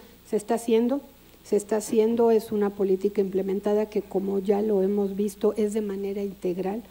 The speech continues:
El, los índices, eh, que hemos disminuido en el tema de pobreza, pues dan prueba de ello. El que hayamos, eh, abatido la pobreza en estos, eh,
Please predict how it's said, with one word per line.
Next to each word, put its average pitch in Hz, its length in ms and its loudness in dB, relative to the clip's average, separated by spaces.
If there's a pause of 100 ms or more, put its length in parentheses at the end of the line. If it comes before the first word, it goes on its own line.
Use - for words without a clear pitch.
(320)
El, 202 600 0
los 202 220 -2
índices, 220 640 4 (260)
eh, 196 880 0 (180)
que 196 520 4 (680)
hemos 226 340 2
disminuido 208 680 4
en 202 120 4
el 185 120 2
tema 202 400 0 (260)
de 196 120 2
pobreza, 202 500 4
pues 185 240 0
dan 202 280 0 (140)
prueba 196 340 6
de 185 240 6
ello. 208 280 4 (380)
El 202 180 0
que 190 480 2
hayamos, 202 640 0
eh, 196 320 -2
abatido 202 500 2
la 190 120 2
pobreza 190 540 -2 (360)
en 196 200 0
estos, 196 440 -4
eh, 190 380 -4